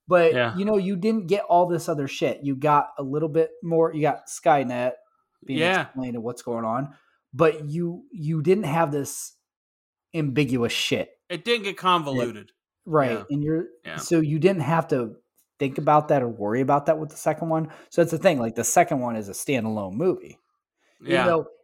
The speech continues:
Speaker 1: it had, it would never have happened had it not been for the first one, obviously. You know, you
Speaker 2: But,
Speaker 1: put
Speaker 2: yeah,
Speaker 1: that
Speaker 2: but if
Speaker 1: discussion.
Speaker 2: they, if they'd have created it and just gave, gave, uh, like you said,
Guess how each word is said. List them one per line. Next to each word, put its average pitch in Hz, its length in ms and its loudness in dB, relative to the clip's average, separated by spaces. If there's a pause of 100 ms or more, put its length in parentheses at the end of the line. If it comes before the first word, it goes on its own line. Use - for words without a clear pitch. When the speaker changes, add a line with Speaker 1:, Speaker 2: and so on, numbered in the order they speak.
Speaker 1:
it 151 80 -10
had, 180 280 2
it 175 80 0
would 156 180 -6
never 127 280 -6
have 110 140 -12
happened 170 540 0
had 123 160 -10
it 110 80 -12
not 123 300 -10
been 131 180 -8
for 113 120 -20
the 107 100 -16
first - 340 -2
one, 101 200 -6
obviously. 92 680 -6 (640)
You 131 100 0
know, 127 80 0
you 127 60 2
Speaker 2:
But, 220 120 6 (100)
Speaker 1:
put - 40 -14
Speaker 2:
yeah, 170 160 2
Speaker 1:
that 135 140 6
Speaker 2:
but - 100 -2
if 170 80 -6
Speaker 1:
discussion. 240 300 2
Speaker 2:
they, 220 160 0
if - 120 -8
they'd 254 180 0
have 208 100 -10
created 180 480 -4
it 220 240 -8
and 160 140 -8
just 190 280 -8
gave, 180 380 -2
gave, 170 340 -2
uh, 143 220 2
like 147 180 -2
you 185 80 -6
said, 165 320 -2